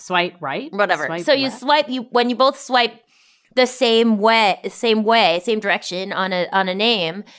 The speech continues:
Speaker 2: then that goes into your list of common agreed upon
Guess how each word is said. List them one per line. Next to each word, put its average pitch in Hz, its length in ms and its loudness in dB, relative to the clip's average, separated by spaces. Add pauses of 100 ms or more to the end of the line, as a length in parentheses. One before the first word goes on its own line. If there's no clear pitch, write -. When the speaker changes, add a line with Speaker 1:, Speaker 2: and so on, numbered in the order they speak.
(100)
Speaker 2:
then 196 300 2
that 190 260 0
goes 202 260 0
into 202 280 -6
your 190 220 0
list 190 260 -4
of 185 160 -4
common 185 540 -2
agreed 175 380 -6
upon 156 480 -6